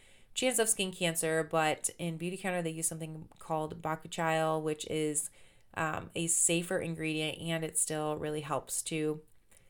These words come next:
keep you from getting wrinkles. So I don't know how old you are listening to this, but I'm in my thirties, and when I look in the mirror, I'm like, "Oh, that's new." And so I'm just trying to get on the ball early,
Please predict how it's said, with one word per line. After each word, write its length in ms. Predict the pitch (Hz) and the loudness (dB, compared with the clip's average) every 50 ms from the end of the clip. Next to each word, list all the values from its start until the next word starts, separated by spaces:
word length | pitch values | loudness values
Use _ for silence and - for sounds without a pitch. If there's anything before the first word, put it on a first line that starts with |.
| - - - | -20 -20 -10
keep 140 | - - 262 | -4 -2 0
you 100 | 269 269 | 0 0
from 120 | 254 277 277 | 0 2 2
getting 240 | 294 285 294 285 | 4 4 4 2
wrinkles. 440 | 294 330 339 - 226 185 170 170 - | 2 0 4 8 10 10 10 10 8
So 200 | - 190 175 165 | 8 8 8 8
I 160 | - 147 214 | 8 8 8
don't 100 | 247 277 | 8 8
know 220 | 269 254 247 240 247 | 6 6 6 6 6
how 240 | 226 240 247 262 254 | 8 8 8 10 10
old 160 | 269 262 254 | 8 6 6
you 80 | 247 | 6
are 120 | 220 190 185 | 6 6 6
listening 340 | 180 185 180 - 165 160 170 | 4 4 0 0 -4 -4 -2
to 100 | 180 160 | -2 0
this, 260 | 160 151 156 156 - | 0 0 0 0 -2
but 100 | - 170 | 0 0
I'm 160 | 180 180 180 | 0 0 0
in 60 | 196 | 0
my 140 | 180 180 175 | 0 0 0
thirties, 420 | 175 170 160 156 156 156 151 147 | 2 2 2 2 2 0 0 -2
and 160 | - 156 156 156 | -4 -6 -6 -6
when 80 | 156 | -8
I 60 | 151 | -6
look 160 | 151 151 151 - | -6 -8 -8 -8
in 80 | 156 | -10
the 40 | 151 | -8
mirror, 120 | 156 156 | -8 -8
I'm 60 | 156 156 | -8 -8
like, 180 | 156 156 - - | -8 -8 -8 -6
"Oh, 320 | - - - 359 370 - 170 | -2 0 2 4 4 2 4
that's 360 | - 160 - - - - - | 4 4 4 4 2 0 0
new." 320 | 180 165 156 151 151 165 | 2 4 4 4 4 4
And 180 | 175 170 165 170 | 2 2 2 2
so 340 | - - 165 160 160 156 - - - - - - - - - - | 6 8 8 8 8 6 2 -8 -20 -20 -20 -20 -20 -8 2 4
I'm 160 | 254 277 277 | 4 4 4
just 160 | 294 285 - | 4 2 6
trying 300 | - 269 240 233 233 226 | 6 8 8 8 6 2
to 240 | - - 214 202 196 | 2 2 2 4 6
get 120 | 185 185 | 6 8
on 120 | 180 180 180 | 8 8 6
the 60 | 175 | 6
ball 340 | 170 165 160 160 160 160 - | 6 6 8 8 8 6 6
early, 560 | - 170 165 160 160 156 156 156 156 165 - | 4 4 6 6 6 6 4 4 2 0 -4